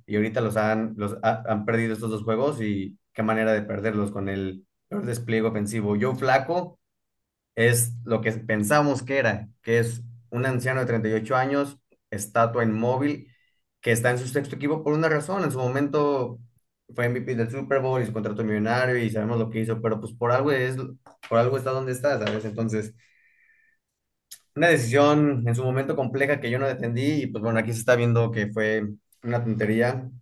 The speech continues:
Creo que ese llamado fue del dueño o del G M para Steichen porque tú draftas a Anthony Richardson sabiendo que es un, es un proyecto, es un raw talent y que tienes que mejorar. Es un quarterback que tuvo tres starts en college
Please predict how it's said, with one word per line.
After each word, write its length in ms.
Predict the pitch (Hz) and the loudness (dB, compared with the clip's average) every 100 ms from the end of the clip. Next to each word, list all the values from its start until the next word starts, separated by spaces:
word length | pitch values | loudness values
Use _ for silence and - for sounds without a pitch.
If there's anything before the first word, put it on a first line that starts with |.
| _ _ | _ _
Creo 640 | 123 123 123 123 120 117 - - - | 4 8 8 8 6 -2 -12 -20 -8
que 80 | 120 | -4
ese 120 | 113 | 2
llamado 380 | 117 110 113 113 | 4 4 4 4
fue 500 | 117 117 117 113 117 110 | 6 6 8 6 2 -2
del 240 | 104 101 | -2 0
dueño 400 | 110 135 160 156 | 0 2 4 4
o 80 | 127 | 4
del 180 | 110 107 | 2 -2
G 240 | 110 123 131 | -2 0 0
M 180 | 147 170 | 0 -2
para 200 | - 110 | 0 0
Steichen 500 | 104 113 123 156 151 | 0 -2 -2 -2 -4
porque 720 | 123 113 104 107 104 104 104 104 _ _ _ _ _ _ _ _ _ | -2 -2 -2 0 2 2 0 -4 _ _ _ _ _ _ _ _ _
tú 100 | 156 | 4
draftas 380 | 175 175 170 156 | 6 6 4 2
a 20 | |
Anthony 300 | 156 151 131 | 2 2 2
Richardson 380 | 131 143 127 131 | 0 0 -2 0
sabiendo 400 | 117 117 123 120 | 0 2 0 0
que 80 | 120 | 0
es 160 | 117 | 0
un, 640 | 127 123 120 113 107 104 104 | -2 -2 0 0 0 -2 -4
es 100 | 110 | -6
un 120 | 113 | -2
proyecto, 540 | 117 110 104 104 104 101 - | 0 2 2 0 -2 -2 -2
es 240 | 107 107 | -4 -2
un 240 | 120 110 | 0 2
raw 220 | 113 120 120 | 4 4 4
talent 340 | 107 117 123 | 2 2 0
y 60 | 110 | -4
que 80 | |
tienes 200 | 117 113 | -4 -4
que 80 | 110 | -2
mejorar. 520 | 110 107 104 110 123 - _ _ _ _ | -4 -2 2 4 2 -6 _ _ _ _
Es 120 | 120 | -2
un 100 | 127 | 0
quarterback 340 | 127 135 135 120 | 6 8 8 4
que 60 | |
tuvo 240 | 107 120 120 | -2 0 2
tres 220 | 120 123 | 2 2
starts 400 | 120 - 117 113 | 0 0 0 0
en 140 | 110 | -6
college 460 | 110 117 143 180 - | -2 -2 0 -2 -6